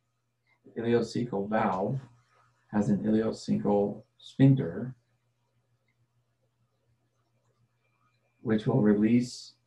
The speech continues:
small amounts of waste that enter into the cecum, which, by the way, can be very hard on the appendix, which is why the appendix can swell in some people and get infected.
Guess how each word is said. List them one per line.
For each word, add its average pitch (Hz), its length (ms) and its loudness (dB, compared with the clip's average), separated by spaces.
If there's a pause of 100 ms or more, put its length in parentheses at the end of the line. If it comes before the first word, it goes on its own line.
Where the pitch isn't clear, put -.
(320)
small 120 420 2
amounts 117 380 0
of 107 420 -2
waste 113 600 -2 (300)
that - 160 -6
enter - 260 0
into - 200 -2
the - 80 -6
cecum, 175 640 -2 (1080)
which, - 120 -20
by 104 120 -4
the 104 120 0
way, 101 180 2
can 104 160 -2
be 98 100 -2
very 101 280 -4
hard 104 360 -2
on 101 160 -2
the - 60 -6
appendix, - 580 4
which - 280 -10 (720)
is - 140 -8
why 101 200 0
the 101 120 2
appendix - 520 -2
can 190 420 -6
swell 104 440 2
in 95 120 -2
some 98 200 -6
people 101 500 -4 (160)
and - 280 -8
get 98 100 0
infected. - 680 -4